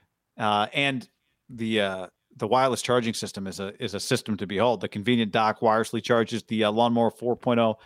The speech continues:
by transferring energy from the dock to the trimmer via electromagnetic induction. Science. Get yourself cleaned up like Middlecoff for date night tonight.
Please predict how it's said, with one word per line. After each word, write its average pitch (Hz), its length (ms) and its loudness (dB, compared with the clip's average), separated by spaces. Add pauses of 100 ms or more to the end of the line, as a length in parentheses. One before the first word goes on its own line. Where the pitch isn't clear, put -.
(220)
by - 140 2
transferring 160 800 0
energy 160 400 2
from 135 200 -2
the 117 80 0
dock 160 320 4
to 139 60 -14
the 127 80 -2
trimmer 160 440 2 (320)
via 135 400 4 (140)
electromagnetic 156 1200 4 (400)
induction. 190 640 2 (460)
Science. 226 680 2 (1500)
Get 160 120 -2
yourself 185 300 2
cleaned 180 300 4
up 156 320 2 (300)
like 131 180 2
Middlecoff 151 420 2
for 127 80 -2
date 147 240 0
night 123 220 0
tonight. 101 320 -4